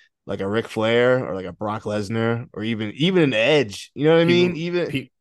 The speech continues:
Speaker 2: people that
Speaker 1: people who,
Speaker 2: really
Speaker 1: like,
Speaker 2: shifted the culture.
Speaker 1: Yeah, people, like, really shifted this shit. People like Samoa Joe, people like Bryan Danielson, indie legends who, like, changed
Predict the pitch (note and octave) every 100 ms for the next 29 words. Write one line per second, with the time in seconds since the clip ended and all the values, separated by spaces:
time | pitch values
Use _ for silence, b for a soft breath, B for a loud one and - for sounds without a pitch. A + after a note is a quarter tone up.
0 | _ - C3+ B2+ B2+ D3+ B2 A#2+ C3+ B2
1 | A2+ A#2+ B2+ B2+ B2+ A#2+ _ _ _ F#3
2 | F3+ C3 B2 A#2+ F#3 F3+ D#3+ C#3 E3 D3
3 | - E3+ F3 C#3+ C3 A2+ B2+ F#2+ F#2 E3
4 | E3 E3 D3 C3+ - C#3+ C3+ C3+ B2+ A2+
5 | A#2 B2+ C3 C#3 C3 C3 A#2+ G#2+ A2+ A#2
6 | A#2 A2+ G#2+ A2 G#2+ G2+ A2+ A2 A2 A#2
7 | A#2 A2+ A2 A2+ A2+ A#2 G#2+ G#2 - A#2
8 | A2+ A2+ G#2+